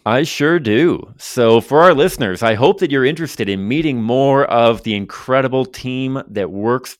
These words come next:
for C C B R. We have an incredible team spread across the country. And one of our, one of our shining stars,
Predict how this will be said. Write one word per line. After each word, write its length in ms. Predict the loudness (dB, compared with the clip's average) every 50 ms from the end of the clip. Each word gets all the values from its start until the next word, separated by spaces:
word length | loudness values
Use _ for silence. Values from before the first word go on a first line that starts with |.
| _ _
for 240 | 0 0 0 0 -2
C 180 | -4 -8 -10
C 160 | -8 -8 -8 -6
B 180 | -4 -2 0
R. 360 | 2 2 4 2 2 0 -4 -8 -16 -20 -20 -12 -4
We 120 | 0 0
have 120 | 0 0
an 80 | 0 -2
incredible 400 | -6 -6 -2 -2 -2 0 0 -2
team 240 | -4 -4 -6 -8 -8
spread 220 | -6 -6 -4 -4
across 340 | -4 -4 -4 -4 -4 -4 -6
the 80 | -10 -12
country. 540 | -10 -10 -10 -8 -8 -6 -4 -4 -4 -6 -8 -14 -20 _ _ _ _ _
And 340 | -6 -4 -4 -2 -4 -4 -4
one 200 | -2 -2 0 -2
of 120 | -2 -2 0
our, 320 | 0 0 0 0 -2 -4 -8 _ -20 -20 _ _ _ _ _ _ _ _ _ _ _ _ _ _ _ _ _ _ _ _
one 260 | -2 0 2 2 2
of 100 | 4 4
our 200 | 4 4 4 2
shining 560 | -2 -4 -2 -2 0 0 0 0 -2 -2 -4
stars, 760 | -4 0 4 6 6 6 6 6 2 0 -4 -8 -12 -16 -16